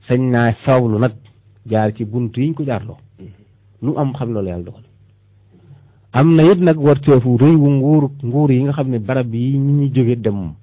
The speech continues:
Speaker 2: Mhm.
Speaker 1: Nguur ya fa nekk am nañu responsabilité bu rëy ci liy xew.
Speaker 2: Mhm.
Speaker 1: Ndax buñ sàgganee ba seeni doom yi dëkk amatuñ yaakaar ci des ci réew ma.
Speaker 2: Mhm.
Speaker 1: Loolu politique bu jaarul yoon la.
Speaker 2: Mhm.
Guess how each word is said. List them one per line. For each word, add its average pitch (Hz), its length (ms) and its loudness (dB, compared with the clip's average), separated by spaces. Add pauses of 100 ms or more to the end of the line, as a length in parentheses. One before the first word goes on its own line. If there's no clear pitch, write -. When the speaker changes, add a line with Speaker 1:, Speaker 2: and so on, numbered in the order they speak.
(140)
Speaker 2:
Mhm. 113 240 -18 (920)
Speaker 1:
Nguur 113 320 2
ya 143 100 4
fa 156 100 2
nekk 143 260 0
am 117 220 -10
nañu 117 220 -6
responsabilité 107 640 -6
bu 95 140 -12
rëy 120 220 -4 (380)
ci 101 100 -12
liy 95 100 -8
xew. - 160 -18 (340)
Speaker 2:
Mhm. 120 80 -20 (600)
Speaker 1:
Ndax 107 200 -10
buñ 107 180 -6
sàgganee 113 460 -4
ba 110 140 -6
seeni 123 320 -2
doom 110 260 -2
yi 95 60 -4
dëkk - 260 -8 (580)
amatuñ 120 360 0
yaakaar 110 340 -2
ci 113 100 -8
des 104 200 -6
ci 110 80 -6
réew 95 180 -4
ma. 98 160 -14 (160)
Speaker 2:
Mhm. 113 240 -20 (420)
Speaker 1:
Loolu 101 220 -4
politique 110 380 -8
bu 101 100 -10
jaarul 92 240 -10
yoon 92 180 -16
la. - 80 -20 (220)
Speaker 2:
Mhm. 120 80 -20